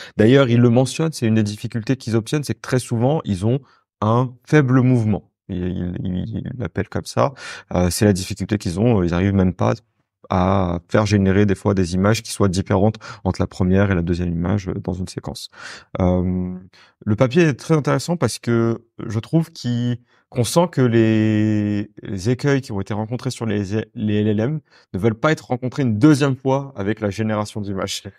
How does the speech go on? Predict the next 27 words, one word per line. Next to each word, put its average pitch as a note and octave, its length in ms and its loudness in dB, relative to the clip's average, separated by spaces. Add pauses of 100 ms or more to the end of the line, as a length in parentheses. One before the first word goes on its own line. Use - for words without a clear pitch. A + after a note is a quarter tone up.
(240)
<laughs> - 400 -20
Notamment D3 580 2
l'importance D3+ 680 2
du B2 140 -4
dataset B2+ 640 0 (520)
et, B2+ 160 6
euh, G#2+ 160 4
du G#2 180 -2
nombre C3+ 260 2
d'itérations B2+ 1000 -2
et, A2+ 240 2
euh, F#2 260 -2 (280)
de F#2+ 80 -4
la G#2 100 4
manière C3 560 4
d'entraîner A2+ 420 0
le G#2+ 60 2
modèle. G2 320 0 (440)
Euh, F2+ 380 -4
typiquement, F#2+ 500 -2
ils C3 60 4
définissent G#2+ 520 0
une G2 100 -2
pipeline G#2 580 0
avec, F#2+ 460 -2
euh, E2+ 160 -6 (400)
euh, F2 220 -6